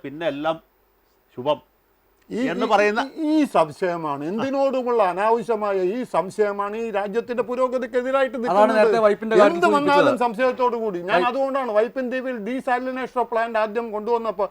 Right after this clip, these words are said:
Speaker 2: എന്തുകൊണ്ട് ജനങ്ങളെ കൊണ്ട് എതിർപ്പിച്ച്? ഇത് കുടല് കരിഞ്ഞ് കുടല് ദ്രവിച്ചു പോകുന്ന സംവിധാനമാണ്. അറബികളെല്ലാം വിഡ്ഢികളാണ്. അവിടെ desalination പ്ലാന്റ്, കപ്പലിൽ യാത്ര ചെയ്യുന്നവരെല്ലാം വിഡ്ഢികളാണ്. desalination പ്ലാന്റ്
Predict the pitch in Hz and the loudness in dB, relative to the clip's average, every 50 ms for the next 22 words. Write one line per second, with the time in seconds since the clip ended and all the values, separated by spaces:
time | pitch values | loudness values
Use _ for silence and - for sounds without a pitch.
0 | - _ _ _ _ - 214 254 302 320 320 294 294 277 277 262 220 240 240 247 | -6 _ _ _ _ 6 6 6 6 2 2 2 2 2 0 0 0 -2 -2 -2
1 | 254 254 254 233 247 247 214 226 214 233 233 185 233 226 175 214 208 196 196 - | -2 -2 -2 0 0 0 2 2 0 0 -2 -2 -6 -8 -4 -4 -4 -4 -6 -10
2 | _ _ _ _ _ 190 196 233 262 - 202 202 208 240 262 262 269 - 226 214 | _ _ _ _ _ -4 -2 -2 -2 0 2 2 2 2 2 0 0 0 0 0
3 | 208 233 226 247 262 277 247 - 226 214 214 233 240 262 208 190 202 226 262 269 | 0 -2 -4 -6 -6 -6 -2 -2 0 0 0 -2 -2 -4 -4 -2 -2 -2 -2 -2
4 | 208 294 285 262 262 254 254 220 247 - 214 214 214 220 202 208 202 202 202 196 | -6 -6 -2 -2 -2 -2 -2 -6 -8 -8 -8 -8 -8 -6 -4 -4 -4 -4 -4 -8
5 | 185 170 170 175 160 208 226 233 233 269 269 269 262 254 247 247 247 240 214 220 | -12 -12 -10 -6 -4 -4 -4 -4 -6 -2 -2 0 0 0 -2 -4 -4 -4 -6 -8
6 | 220 202 277 294 269 240 190 165 147 143 139 143 - _ _ _ - 220 220 233 | -8 -6 -6 -6 -2 -2 -2 -2 -4 -6 -12 -14 -16 _ _ _ -2 -2 -2 -2
7 | 208 233 254 220 - 240 240 247 233 - 254 240 214 233 233 233 226 220 247 240 | -4 -6 -8 -6 -6 -6 -6 -6 -8 -10 -12 -10 -8 -8 -8 -8 -8 -12 -18 -20
8 | _ _ _ _ - 277 277 - 269 262 262 262 262 240 240 254 254 254 262 247 | _ _ _ _ -4 -2 0 0 0 -2 0 -2 -2 -2 -2 -2 -2 -4 -4 -4
9 | 220 247 247 240 240 247 240 240 226 190 202 202 240 285 285 262 240 202 175 147 | -4 -4 -4 -4 -4 -4 -6 -6 -6 -6 -6 -6 -4 -4 -2 -2 -2 -2 -4 -8
10 | 147 165 202 226 - 240 220 226 233 240 220 - 233 233 208 220 220 214 | -10 -10 -12 -8 -6 -6 -6 -6 -6 -10 -12 -12 -12 -8 -8 -8 -8 -8